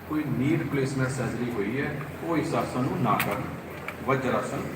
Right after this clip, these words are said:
ਦੁਬਾਰਾ ਦੰਡ ਆਸਨ ਚਾਹਾਂਗੇ। ਦੋਨੋਂ ਲੱਤਾਂ ਨੂੰ ਖੱਬੇ ਪਾਸੇ ਦੀ ਫੋਲਡ ਕਰਦੇ ਹੋਏ ਹਿਪ ਨੂੰ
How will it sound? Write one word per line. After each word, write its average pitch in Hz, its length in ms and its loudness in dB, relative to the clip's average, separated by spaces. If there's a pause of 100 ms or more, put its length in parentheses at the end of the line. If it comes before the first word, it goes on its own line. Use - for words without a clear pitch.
(2250)
ਦੁਬਾਰਾ 131 320 8
ਦੰਡ 127 300 6
ਆਸਨ 127 300 2
ਚਾਹਾਂਗੇ। 160 440 0 (720)
ਦੋਨੋਂ 240 260 4
ਲੱਤਾਂ 135 340 2
ਨੂੰ - 260 2 (180)
ਖੱਬੇ 208 220 6
ਪਾਸੇ 151 320 4
ਦੀ 120 180 2 (2500)
ਫੋਲਡ 143 260 0
ਕਰਦੇ 113 280 0
ਹੋਏ 151 340 0 (1700)
ਹਿਪ 180 180 2
ਨੂੰ 165 320 0